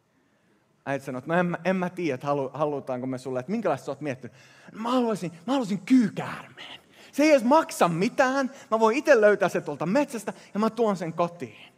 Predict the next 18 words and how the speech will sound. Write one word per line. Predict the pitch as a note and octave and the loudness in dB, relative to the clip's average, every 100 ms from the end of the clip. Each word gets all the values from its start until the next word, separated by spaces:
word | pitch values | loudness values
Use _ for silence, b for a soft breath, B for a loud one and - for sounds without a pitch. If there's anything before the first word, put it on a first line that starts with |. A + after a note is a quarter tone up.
| _ _ b b | _ _ b b
Jostain | A#3+ B3 A3 | -8 -2 -2
syystä | A3 G#3+ E3+ | 0 -2 2
äiti | G#3 G3+ G3 | 2 2 2
ei | |
yhtään | B3 B3 - D3+ | 2 0 -2 0
innostunut | A#3 G3+ E3+ - E3 E3 | 2 2 0 -2 -4 0
tästä | D#3+ E3 D#3+ | -2 0 -4
ideasta. | D3+ C3 - B - | -2 -2 -6 B 0
Mä | C#4 F4+ | 6 6
olin | F4 C#4 | 6 2
täysin | - C4 A#3 G#3+ G3 | 6 6 6 -2 -2
myyty, | G3+ G3+ F#3+ | 2 4 4
mutta | F3+ F3 B B B | 0 -4 B B B
äiti | A3 G#3+ G#3 | 2 4 4
ei | F#3 | 6
ollut | G3 | 6
yhtään | G3+ F#3+ - D#3 C3 | 4 2 4 2 4
myyty. | C3 A#2+ A2 - | -4 -6 -10 -16